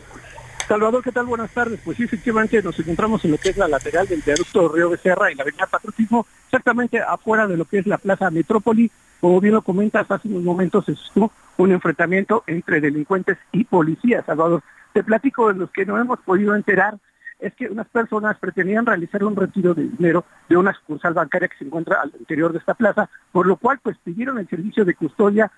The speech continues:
a una patrulla de la Secretaría de Seguridad Ciudadana, quien los acompañó y los esperó afuera de la de la plaza comercial. Estas personas, cuando salían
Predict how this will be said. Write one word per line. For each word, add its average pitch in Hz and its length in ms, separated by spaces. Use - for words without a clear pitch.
a 156 80
una 214 220
patrulla 190 540
de 147 100
la 151 80
Secretaría 170 400
de 190 60
Seguridad 160 300
Ciudadana, 170 360
quien 170 140
los 170 100
acompañó 202 600
y 262 60
los - 140
esperó 185 300
afuera 190 300
de 185 100
la 151 200
de 160 240
la 147 120
plaza 202 300
comercial. 202 560
Estas 220 240
personas, 240 480
cuando 165 300
salían 214 440